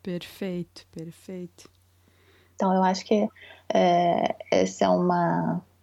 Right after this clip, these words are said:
Speaker 2: uma ideia, assim, né? Um lema <laughs> que eu levo pra mim, assim, e eu procuro compartilhar com muita gente também.
Speaker 1: Uhum, perfeito. Eu acho muito positivo e algo que a gente deveria tá sempre relembrando, né?
Speaker 2: Uhum.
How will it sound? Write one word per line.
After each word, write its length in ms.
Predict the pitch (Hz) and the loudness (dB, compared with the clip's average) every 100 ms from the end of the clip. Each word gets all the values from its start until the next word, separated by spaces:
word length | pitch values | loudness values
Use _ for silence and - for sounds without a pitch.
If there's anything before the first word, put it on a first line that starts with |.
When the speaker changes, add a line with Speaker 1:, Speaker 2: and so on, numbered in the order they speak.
| _ - | _ 0
Speaker 2:
uma 100 | 185 | 4
ideia, 340 | 185 180 190 | 4 4 2
assim, 260 | 175 196 190 | 0 0 0
né? 140 | 170 | 0
Um 300 | 170 170 165 | 0 -2 0
lema 380 | 175 185 190 180 - - 202 190 214 | 4 4 4 2 -4 -2 0 4 2
<laughs> 420 | - - - - | 2 -12 -18 -4
que 100 | - | 0
eu 40 | 202 | 4
levo 280 | 185 185 | 2 0
pra 160 | - 196 | 0 2
mim, 240 | 180 180 | 2 2
assim, 380 | 175 - 196 208 | 0 0 0 2
e 80 | 208 | 0
eu 80 | 214 | -2
procuro 320 | - 202 214 | 0 0 2
compartilhar 560 | 208 208 - - 220 190 | 0 0 -2 -2 -2 -2
com 100 | 196 | -2
muita 240 | 190 190 | -4 -4
gente 320 | 208 - 196 - | -6 -6 -8 -6
também. 240 | 190 185 | -6 -6
Speaker 1:
Uhum, 680 | 190 185 175 151 170 170 240 - _ _ | -6 -6 -6 -6 -6 -6 -8 -12 _ _
perfeito. 760 | 185 170 - - 170 151 - 170 | -12 -12 -14 -10 -8 -8 -10 -10
Eu 40 | |
acho 240 | 165 - 170 | -10 -6 -4
muito 440 | 170 175 190 - | -2 -2 -4 -6
positivo 760 | 190 180 170 - 175 185 202 214 - - - | -6 -6 -6 -6 -4 -4 -6 -10 -14 -20 -10
e 180 | 175 165 | -2 0
algo 240 | 165 175 | 0 -2
que 100 | 175 190 | -2 0
a 40 | |
gente 260 | 190 202 220 | 0 0 -2
deveria 580 | 196 220 208 208 208 - | 0 0 2 2 -2 -2
tá 140 | 226 214 | -4 -4
sempre 480 | 147 202 233 240 | -4 -2 0 0
relembrando, 840 | 247 247 233 240 202 185 180 160 156 | 0 2 4 2 4 2 2 0 -2
né? 140 | - _ _ - - 220 | -4 _ _ -20 -4 2
Speaker 2:
Uhum. 500 | 226 202 196 240 | 4 6 4 4